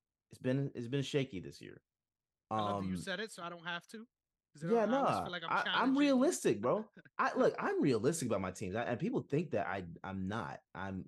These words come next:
Speaker 1: I am very realistic. It's, I just see, I just call it how I see it. They've,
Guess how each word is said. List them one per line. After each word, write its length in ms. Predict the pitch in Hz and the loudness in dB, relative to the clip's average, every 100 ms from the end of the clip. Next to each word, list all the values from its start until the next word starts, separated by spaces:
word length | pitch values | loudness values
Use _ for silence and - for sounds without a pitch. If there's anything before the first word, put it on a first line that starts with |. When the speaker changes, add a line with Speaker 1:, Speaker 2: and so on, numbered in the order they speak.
| _ 87 | _ -10
Speaker 1:
I 140 | 90 | -8
am 220 | 92 98 82 | -8 -8 -4
very 280 | 143 147 87 | -2 0 -4
realistic. 420 | 76 71 - 87 | -10 -10 -12 -10
It's, 180 | 87 - | -10 -8
I 100 | 98 | -8
just 320 | 95 95 - | -8 -10 -10
see, 300 | - 110 95 - | -8 -8 -8 -6
I 100 | 185 | -6
just 140 | - | -6
call 200 | - 101 | -4 -4
it 60 | 87 | -4
how 80 | 73 | -8
I 80 | - | -10
see 200 | - 92 | -8 -10
it. 120 | - _ _ _ _ _ _ _ _ - | -10 _ _ _ _ _ _ _ _ -18
They've, 260 | 143 113 | -4 -2